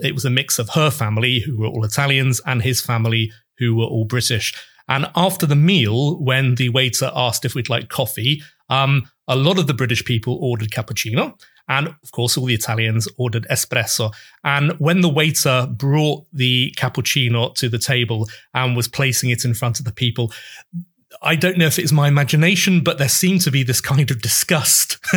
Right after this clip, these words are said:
<laughs> when he looked at the cappuccino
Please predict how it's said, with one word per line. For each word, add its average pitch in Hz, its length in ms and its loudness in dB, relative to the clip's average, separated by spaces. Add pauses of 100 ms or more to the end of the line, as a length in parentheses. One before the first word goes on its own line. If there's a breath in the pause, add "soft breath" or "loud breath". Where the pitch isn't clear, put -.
(280 loud breath)
<laughs> 170 480 0
when 143 240 2
he 135 160 4
looked 151 360 2
at 156 120 0
the 117 80 0
cappuccino 120 640 0